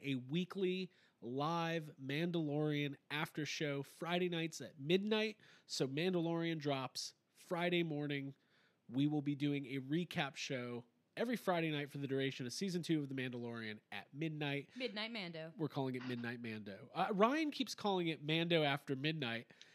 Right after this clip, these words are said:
Speaker 1: and I don't even know what it's called anymore. So maybe we need a new name altogether. But,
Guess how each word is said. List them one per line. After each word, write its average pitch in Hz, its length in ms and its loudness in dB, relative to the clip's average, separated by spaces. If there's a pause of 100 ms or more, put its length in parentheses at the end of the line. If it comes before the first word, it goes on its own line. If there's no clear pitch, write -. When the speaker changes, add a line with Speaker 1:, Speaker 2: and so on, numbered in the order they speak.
(160)
Speaker 1:
and 156 320 4 (340)
I 226 180 8
don't 294 200 6
even 196 180 2
know 175 120 8
what 165 100 6
it's 147 140 -4
called 156 280 4
anymore. 107 380 -4
So 160 340 4
maybe 202 200 8
we 226 200 2
need 220 140 2
a 208 60 6
new 190 180 0
name 175 240 4
altogether. 131 600 -2
But, 127 320 -2